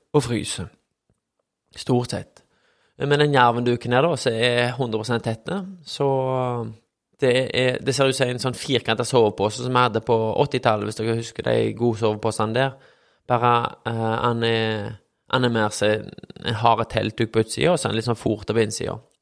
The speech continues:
Og så er, er det separate glidelåser i kortenden, kortendene og en i langenden. Så du kan, og så er det sånn armer, armhåler da, som er glidelås som kan stikke ut. Så du kan ha den på deg på mange måter.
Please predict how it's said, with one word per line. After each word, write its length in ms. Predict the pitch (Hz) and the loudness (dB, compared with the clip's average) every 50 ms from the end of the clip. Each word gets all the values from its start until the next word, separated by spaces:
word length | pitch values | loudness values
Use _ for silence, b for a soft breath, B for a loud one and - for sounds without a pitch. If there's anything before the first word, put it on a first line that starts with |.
| _ - | _ -16
Og 80 | - - | -14 -8
så 160 | - - 123 | -4 -2 -2
er, 280 | 120 117 117 117 113 110 - b b b b b b b b b b b b | 0 0 0 -2 -4 -6 -8 b b b b b b b b b b b b
er 80 | - 127 | 4 4
det 380 | 123 117 113 113 - - - | 4 4 4 0 -6 -10 -6
separate 540 | - 131 127 - 117 113 107 107 107 - 113 | -4 -2 0 2 2 4 4 4 2 0 -2
glidelåser 640 | 113 113 107 95 107 107 107 - 110 117 131 135 - - - | 0 0 0 2 2 2 2 2 0 0 0 0 -2 -4 -6
i 100 | 120 117 117 117 117 117 113 113 - _ _ - | -4 -4 -4 -4 -4 -4 -6 -8 -10 _ _ -2
kortenden, 680 | - 123 - - - 107 107 101 98 - 107 113 123 123 - - - _ _ _ _ _ _ _ _ | -2 -2 0 0 0 0 0 0 0 -2 -4 -4 -4 -8 -10 -14 -16 _ _ _ _ _ _ _ _
kortendene 540 | - 120 107 - 113 107 107 110 139 165 175 | -4 -2 2 4 4 4 4 2 0 0 0
og 60 | 156 - - | 0 -2 -2
en 180 | - 117 117 113 | 0 0 2 2
i 60 | 113 | 2
langenden. 540 | 117 110 110 107 101 90 85 - 104 101 107 - - | 2 2 2 0 -2 -2 -4 -6 -8 -10 -10 -8 -6
Så 100 | - 113 | -4 -2
du 60 | 117 | 0
kan, 220 | - 117 113 110 107 | 0 0 0 -2 -4
og 380 | - - - - - - - - | -8 -12 -16 -18 -10 -8 -6 -2
så 100 | - 123 | 0 0
er 60 | 120 | 2
det 280 | 120 113 107 107 - - | 2 0 0 -2 -6 -6
sånn 160 | - 98 - - - | -8 -6 -4 -2 -2
armer, 480 | 120 113 107 107 - 101 104 113 - - - - | 0 0 0 -2 -2 -4 -4 -6 -10 -12 -4 0
armhåler 540 | 127 120 113 110 107 107 107 101 101 104 117 | 0 0 2 2 0 0 0 0 2 2 2
da, 80 | 117 107 | 0 0
som 220 | - - 95 107 | -2 -4 -4 -4
er 80 | 113 107 | -2 -2
glidelås 340 | 107 101 - - - - | -2 -4 -4 -4 -6 -6
som 140 | - 107 107 | -6 -4 -6
kan 80 | 104 - | -4 -4
stikke 240 | - 110 - 101 101 | -6 -6 -4 -4 -6
ut. 140 | 101 - - | -6 -8 -8
Så 100 | - - | -4 -2
du 80 | 120 | 0
kan 140 | 120 123 123 | 0 2 2
ha 160 | 120 117 107 | 2 2 2
den 100 | 107 107 | 2 0
på 80 | 117 107 113 | -2 -2 -2
deg 80 | 113 113 | -4 -4
på 80 | 123 123 | 0 0
mange 240 | 123 120 117 110 107 | 0 0 0 0 0
måter. 380 | 110 107 110 - 113 110 117 | 0 -2 0 0 -2 -2 -2